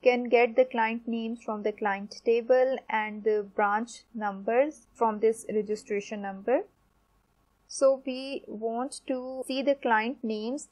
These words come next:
and branch numbers in which they have done registration. Okay, so we are joining this registration table with the client table. Okay, so we can write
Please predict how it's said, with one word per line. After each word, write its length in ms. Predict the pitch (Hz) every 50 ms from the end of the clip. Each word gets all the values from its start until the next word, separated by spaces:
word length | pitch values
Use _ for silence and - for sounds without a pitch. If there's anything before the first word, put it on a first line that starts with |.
| -
and 320 | - 220 233 269 302 311 269
branch 380 | 233 208 190 185 208 - -
numbers 560 | 208 202 196 190 196 220 226 277 370 403 - -
in 160 | - 233 226
which 200 | 240 269 262 - -
they 140 | 226 220 226
have 360 | 208 226 220 220 226 214 _
done 260 | 226 208 202 214 226 - - 202
registration. 760 | 202 202 196 208 202 - - - - - - - - 214 214 _ _ _ _ _ -
Okay, 160 | 220 - 214
so 200 | 214 214 233 226
we 220 | 226 226 233 240 240
are 340 | 240 240 247 247 247 - - 202
joining 460 | 185 - 214 208 208 208 220 226 226
this 200 | 214 226 214 -
registration 800 | - 214 202 196 214 214 - - - 220 214 214 - 254 247 254
table 340 | - 220 202 202 220 214 214 214
with 160 | 208 196 202
the 120 | 220 214 214 -
client 300 | 220 196 185 185 196 -
table. 360 | - 247 247 240 285 302 349 - _ _ _ _ _ _ _ _ _ _ _ _ _ -
Okay, 320 | - - - 190 175 - - _ _ _ _ _ _ - - - -
so 520 | - - - 254 247 240 247 247 - - - _ _ _ _ _ _ - 220
we 100 | 226 220
can 220 | - 233 226 220
write 420 | 214 220 214 214 220 226 226 -